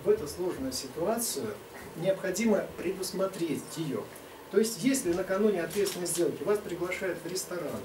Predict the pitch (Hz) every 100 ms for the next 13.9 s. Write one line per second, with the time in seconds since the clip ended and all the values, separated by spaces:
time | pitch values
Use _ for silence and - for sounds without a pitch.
0 | 156 170 190 208 208 190 180 170 175 -
1 | 185 165 175 185 190 165 160 160 180 175
2 | - 131 117 - - - - 170 175 196
3 | 175 165 220 208 156 143 139 - - 165
4 | 147 120 - - 180 226 214 240 214 208
5 | 165 208 214 180 175 180 - - 208 240
6 | 180 156 - 185 180 156 160 - 170 190
7 | 160 147 143 147 147 147 262 262 - -
8 | - - - - - - - - - 220
9 | 262 262 214 202 - 202 151 147 135 -
10 | 123 170 202 269 202 175 185 233 - -
11 | 214 247 - 190 185 202 - 170 165 165
12 | 196 185 185 139 147 139 135 - - -
13 | - - 170 175 143 127 156 220